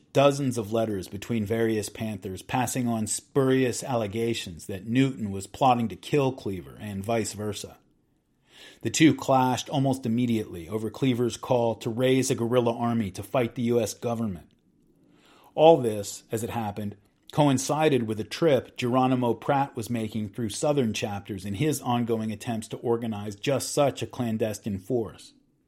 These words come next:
After Pratt was arrested in Dallas that December, Newton expelled him from the party. When several militant New York Panthers protested,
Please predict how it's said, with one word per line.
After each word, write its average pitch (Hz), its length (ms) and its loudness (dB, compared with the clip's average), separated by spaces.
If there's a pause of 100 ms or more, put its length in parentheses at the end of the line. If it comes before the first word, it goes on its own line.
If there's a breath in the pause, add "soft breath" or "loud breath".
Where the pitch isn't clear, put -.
(960 soft breath)
After 147 260 2
Pratt 156 360 4
was 135 160 0
arrested 139 480 0
in 107 140 0
Dallas 117 440 0
that 107 220 -6
December, 92 540 -10 (480)
Newton 143 380 2
expelled 131 540 2
him 120 220 2
from 104 180 -8
the 98 60 -6
party. 90 500 -8 (640)
When 113 120 -2
several 131 480 4
militant 127 580 4
New 127 100 2
York 123 340 2
Panthers 123 420 -2
protested, 135 840 2